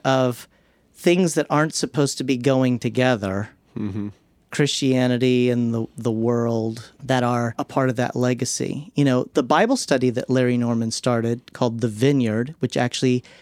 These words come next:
Speaker 1: eventually became, the genetic history is that became the Vineyard denomination.
Speaker 2: I had no idea.
Speaker 1: He started this Bible study with Pam that became run by a man named Ken Gullickson, who was at Calvary Chapel.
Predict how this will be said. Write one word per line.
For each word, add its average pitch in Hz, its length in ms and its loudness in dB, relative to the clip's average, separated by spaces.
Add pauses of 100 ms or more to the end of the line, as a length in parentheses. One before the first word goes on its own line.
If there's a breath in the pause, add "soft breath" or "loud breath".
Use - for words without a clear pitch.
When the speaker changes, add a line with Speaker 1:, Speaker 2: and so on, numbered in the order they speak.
(120 loud breath)
Speaker 1:
eventually 131 580 2
became, 123 600 0
the 123 80 0
genetic 123 440 0
history 131 360 0
is 110 160 -2
that 123 200 0
became 135 480 2
the 120 80 0
Vineyard 127 460 0 (140)
denomination. 127 840 0
Speaker 2:
I 110 60 -6
had 107 140 -4
no 110 120 -2
idea. 113 220 -6 (640 loud breath)
Speaker 1:
He 160 720 2
started 147 340 2
this 135 140 0
Bible 127 340 2
study 127 680 -2
with 127 260 -2
Pam 127 540 0 (220)
that 120 360 0 (120)
became 123 880 -2 (160)
run 123 260 0
by 117 140 -2
a 117 80 -6
man 123 240 2
named 117 240 -2
Ken 120 420 0
Gullickson, 120 600 0
who 120 140 -2
was 113 160 -2
at - 120 -6
Calvary 117 380 -2
Chapel. 113 640 -2